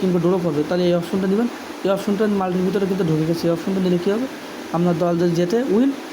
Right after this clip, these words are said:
আর আপনার দল যদি কোনো রকম ড্র করে আপনার টাকা আপনার ব্যাক দিবে, লস দিবে না। আর আপনারা যদি আগে যে অপশনটা নিতেন, এই অপশনটা, এই অপশনটা নিলে আপনার দল লস খেলে আপনার টাকা সব লস, আর ড্র করলেও আপনার টাকা সব লস।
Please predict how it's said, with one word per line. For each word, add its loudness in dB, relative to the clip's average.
আর -2
আপনার 0
দল 2
যদি 0
কোনো 2
রকম 0
ড্র 2
করে 0
আপনার 2
টাকা 0
আপনার 0
ব্যাক -2
দিবে, -6
লস 2
দিবে 0
না। -8
আর -2
আপনারা 0
যদি -2
আগে 0
যে 0
অপশনটা 0
নিতেন, 0
এই 0
অপশনটা, 0
এই 4
অপশনটা 0
নিলে 2
আপনার 0
দল 2
লস 2
খেলে 0
আপনার 0
টাকা 0
সব 0
লস, -2
আর -4
ড্র 0
করলেও 2
আপনার 0
টাকা 0
সব 2
লস। -2